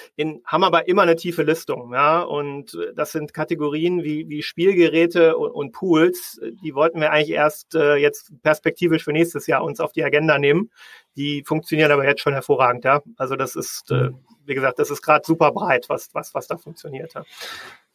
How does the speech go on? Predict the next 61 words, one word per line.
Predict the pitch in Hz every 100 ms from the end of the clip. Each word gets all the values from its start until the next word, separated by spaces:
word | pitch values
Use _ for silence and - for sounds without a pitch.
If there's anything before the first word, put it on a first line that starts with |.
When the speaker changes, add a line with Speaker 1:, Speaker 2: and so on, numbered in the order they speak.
| -
Speaker 2:
Okay, | 196 208 151 101 - -
woher | 135 214 247
kommt | 233 196 185
denn |
so | 139
der | 135 127
klassische | 131 123 117 117
Kunde? | 131 120
Du | 127
hast | -
grad | - 165
schon | 208 202
beschrieben, | 190 - 190 170
du |
hast | 170
eine | 160
etwas | 160 170
längere, | 147 180 175 170 165
äh, | 165
Customer | 135 165 165 143
Journey. | 127 156 214 208
Also | 139 143
der | 131
Kunde, | 160 170
der | 156
auf | 151
eure | 147
Seite | 139 165
kommt, | 151 156
der, | 143
äh, | - - _ - - - -
der | 147 143
sucht | 131 156 165
jetzt | 160
nicht | 156 -
bei | 139 135
Google | 143 151 143
nach | 135
Gartenhaus | 135 139 147 156 160
und | 156 135 -
legt | 139 143
sich | 135
dann | 143 139
für | 143 135
sechstausend | 143 - 143 143
Euro | - 156
was | 131 127
im | 131
Warenkorb, | 131 - 139 147 -
sondern | 135 135
der | 131
hat |
wahrscheinlich | 135 139 135 135
eine | 135
etwas | 127
andere | 131 135 127 120 127 -
Journey. | 123 117 113
Wo | 175
kommen | 185 170
die | 147
her, | 131 101